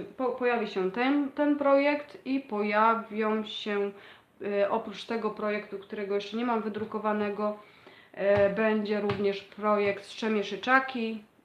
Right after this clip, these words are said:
i w sumie to będzie trzynaście projektów. E, i zmieniam, słuchajcie, perspektywę już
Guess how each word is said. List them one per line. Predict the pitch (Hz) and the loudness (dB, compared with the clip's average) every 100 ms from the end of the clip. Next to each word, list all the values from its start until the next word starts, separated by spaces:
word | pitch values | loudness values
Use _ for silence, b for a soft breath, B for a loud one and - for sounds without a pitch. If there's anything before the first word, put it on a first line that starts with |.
| - | -6
i | 269 269 | -4 -4
w | |
sumie | - 233 220 | -4 -2 0
to | 214 196 | 0 -2
będzie | 190 196 190 | 0 0 -2
trzynaście | 185 - 269 208 208 - 208 | -6 -2 0 0 -2 -4 -6
projektów. | - 202 190 - - - - _ B B B B B - | -2 0 0 -2 -10 -20 -20 _ B B B B B -2
E, | 208 202 202 202 202 202 - - - | 2 4 6 6 6 6 4 -2 0
i | 302 | 0
zmieniam, | 240 254 262 254 233 214 | 0 0 2 2 0 -2
słuchajcie, | 240 233 233 214 214 196 | -2 -4 -2 -2 -4 -4
perspektywę | 240 233 - 202 196 - 214 190 190 | -4 -6 -6 -8 -6 -8 -4 -2 -2
już | 202 202 175 - - | -2 -4 -6 -10 -12